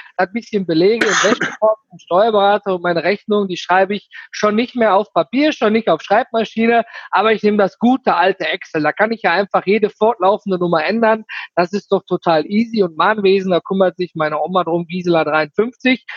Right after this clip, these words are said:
die holt Kontoauszüge und guckt mal nach, ob auch alle überwiesen haben. Und wenn nicht, schreibt die mir auf den Zettel, „Kunde hat nicht überwiesen“, das ist dann meine O-Postliste. Das ist doch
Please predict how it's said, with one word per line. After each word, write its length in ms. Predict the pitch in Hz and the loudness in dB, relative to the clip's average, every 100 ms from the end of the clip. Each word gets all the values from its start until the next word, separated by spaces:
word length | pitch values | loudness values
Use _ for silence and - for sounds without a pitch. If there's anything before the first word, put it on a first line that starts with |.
| - - | -18 -4
die 60 | 175 | 0
holt 180 | 185 180 | 2 2
Kontoauszüge 760 | 208 226 180 175 - 196 190 | 0 0 2 0 0 -4 0
und 100 | 170 | 0
guckt 260 | - 226 - | 0 -4 0
mal 140 | 165 | 0
nach, 300 | 156 185 196 | 2 2 2
ob 160 | 175 165 | 0 -2
auch 140 | 160 | -2
alle 200 | 160 160 | 0 0
überwiesen 540 | 156 160 156 220 175 151 | 2 0 2 0 0 0
haben. 220 | 147 135 _ - - - | 0 -4 _ -20 -20 -4
Und 100 | 165 | -2
wenn 100 | 202 | 0
nicht, 180 | 220 | -2
schreibt 240 | - 208 214 | -2 -2 -2
die 60 | 190 | -2
mir 140 | 190 | 0
auf 80 | 170 | 0
den 100 | 175 | -2
Zettel, 380 | 220 233 226 208 | -2 0 0 0
„Kunde 340 | 196 214 190 | 0 2 2
hat 220 | 180 - | 2 0
nicht 160 | 175 - | -6 -4
überwiesen“, 460 | 165 160 185 208 180 | 0 0 0 -2 -2
das 120 | 175 | -2
ist 60 | 170 | -2
dann 100 | 165 | 0
meine 180 | 165 185 | 0 2
O-Postliste. 800 | 196 - 160 - 151 - - 135 - - - | 0 0 -6 -6 -12 -12 -14 -14 -16 -20 -6
Das 140 | 170 - | -6 -2
ist 80 | |
doch 80 | 190 | -4